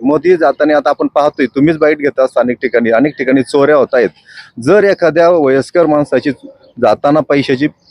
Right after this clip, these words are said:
पैसे मा-, चोरले गेले किंवा काही घटना घडली, रस्ता आहे, रस्त्यावर अपघात होऊ शकतो,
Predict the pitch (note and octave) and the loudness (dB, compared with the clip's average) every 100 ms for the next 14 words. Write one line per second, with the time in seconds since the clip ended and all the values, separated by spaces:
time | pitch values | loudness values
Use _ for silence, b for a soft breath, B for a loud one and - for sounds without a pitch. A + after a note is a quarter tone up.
0 | b _ _ E3 - G3 F#3+ - C#3+ D#3 | b _ _ -2 2 2 0 -4 -2 0
1 | D3 C#3+ C#3+ C3+ - F3 D#3+ D3 A2 F#2+ | 2 2 0 -4 -2 0 2 0 -2 -2
2 | G2 G2 C#3+ D3+ D#3+ E3 D#3 C#3+ - E3+ | -2 0 0 0 0 -2 0 -4 -2 -2
3 | E3 F3 C3+ A2+ A#2 C#3+ - D#3+ A2+ G2+ | 0 0 2 0 0 -2 -2 0 0 -2
4 | - B C#3 - C#3+ C#3+ D#3+ D#3+ F3 D3 | -6 B -4 -2 -2 0 -2 0 0 0
5 | C3 - G2+ - A2 A2+ | -2 -2 -4 -2 -4 -4